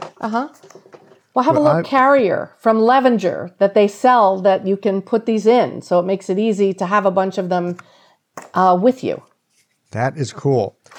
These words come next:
Speaker 2: I use the business card size.
Speaker 1: Mm-hmm.
Speaker 2: And on the back is
Speaker 1: Oh, it's, yeah.
Speaker 2: my clinic address. And on the
Speaker 1: Mm-hmm.
Speaker 2: front is just an image.
Speaker 1: Oh, that's beautiful.
Speaker 2: And an image.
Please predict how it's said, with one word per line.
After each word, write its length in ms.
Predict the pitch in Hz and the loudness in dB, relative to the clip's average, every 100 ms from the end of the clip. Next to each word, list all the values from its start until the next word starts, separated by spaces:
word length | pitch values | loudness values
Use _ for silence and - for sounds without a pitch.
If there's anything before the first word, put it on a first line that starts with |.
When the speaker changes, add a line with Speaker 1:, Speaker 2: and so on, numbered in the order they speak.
| - - | -20 -4
Speaker 2:
I 100 | 143 | 0
use 300 | 190 180 127 | 4 2 2
the 80 | 123 | 0
business 380 | 110 131 151 - | 0 2 0 0
card 280 | 160 156 | 0 0
size. 540 | - 165 175 196 220 - | 0 -2 0 -2 -6 -6
Speaker 1:
Mm-hmm. 360 | 262 269 285 359 _ _ - | -4 -2 -4 -4 _ _ -4
Speaker 2:
And 140 | 139 | 0
on 100 | 131 | 2
the 60 | 123 | 2
back 480 | 131 160 139 135 - | 2 2 2 -2 -2
is 280 | 135 127 123 | 0 2 4
Speaker 1:
Oh, 180 | 262 233 | 2 0
it's, 240 | 233 - | -2 -6
yeah. 240 | 269 302 233 - - | 0 0 0 -10 -2
Speaker 2:
my 180 | 143 131 | 0 0
clinic 340 | - 135 139 | 0 0 2
address. 560 | 151 117 98 104 - _ | 0 2 0 -2 -8 _
And 180 | 254 240 139 | -6 0 2
on 80 | 147 | 2
the 60 | |
Speaker 1:
Mm-hmm. 100 | 147 | 0
Speaker 2:
front 220 | - 185 170 | 0 0 0
is 100 | 139 | 0
just 280 | 156 139 143 | 0 0 0
an 80 | 127 | -2
image. 440 | 156 107 - - _ _ _ - | -2 -2 -8 -20 _ _ _ -8
Speaker 1:
Oh, 140 | 302 | -4
that's 220 | 294 285 | -4 -4
beautiful. 600 | - 359 415 - 165 175 180 - - _ _ _ - | -6 -6 -6 -6 -6 -6 -12 -20 -20 _ _ _ -4
Speaker 2:
And 200 | 143 127 | 0 2
an 100 | 131 | 0
image. 600 | 123 110 107 131 - - | 0 0 -2 -4 -14 -20